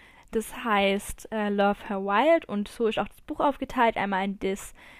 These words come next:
Gedi-, in die Gedichteabteilung Love, dann einmal in Her und einmal in Wild. Ich wollte das damals eigentlich in Englisch haben, hab's aber leider nur in der deutschen Ausgabe bekommen. Ähm, und ja,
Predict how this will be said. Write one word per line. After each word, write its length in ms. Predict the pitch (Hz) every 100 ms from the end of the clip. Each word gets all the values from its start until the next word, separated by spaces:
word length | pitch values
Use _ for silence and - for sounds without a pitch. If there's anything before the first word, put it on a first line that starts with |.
| -
Gedi-, 320 | - 214 226 -
in 120 | 220
die 100 | 214
Gedichteabteilung 840 | 208 208 - - - - 202 202
Love, 340 | 214 247 277 285 -
dann 120 | - 180
einmal 320 | 190 190 -
in 60 |
Her 540 | 196 - 226 220 226 233
und 140 | 214 -
einmal 260 | 190 190
in 80 | 190
Wild. 420 | 208 233 277 320 - - - - -
Ich 120 | - 269
wollte 220 | 277 269
das 140 | 254
damals 240 | - 254 147
eigentlich 280 | 240 247
in 60 | -
Englisch 340 | 262 269 262 247
haben, 220 | 226 233
hab's 200 | 233 240
aber 140 | 226
leider 180 | 214 214
nur 120 | 214
in 60 | 208
der 80 | 202
deutschen 320 | 240 240 -
Ausgabe 420 | 226 - 220 208
bekommen. 680 | 208 202 - 214 208 214 208 -
Ähm, 380 | 196 196 196 202 - - - - _ - - - - -
und 640 | - 185 220 208 214 - - _ _ -
ja, 200 | 202 139